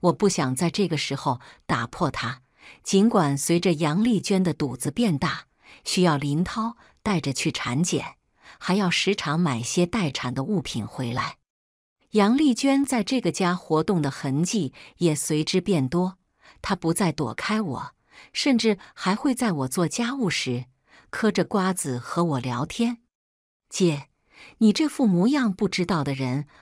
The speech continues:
还以为是请来服侍我的保姆呢。”她说。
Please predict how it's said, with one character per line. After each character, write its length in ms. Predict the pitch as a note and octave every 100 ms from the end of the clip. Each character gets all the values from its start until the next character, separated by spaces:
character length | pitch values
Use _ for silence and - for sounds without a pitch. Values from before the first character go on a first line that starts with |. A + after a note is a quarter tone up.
| _
还 180 | -
以 180 | E3+ D#3
为 180 | C3+ C#3
是 300 | - E3+ C3+ - -
请 240 | - E3+ C#3
来 220 | C3 D#3+
服 260 | - D#3
侍 180 | F3+ -
我 160 | E3+ B2+
的 120 | C3
保 240 | C3+ B2+
姆 260 | A3 G#3 A#2
呢。” 180 | A2+ B2 _
她 140 | - C3
说。 380 | - A#2+ A#2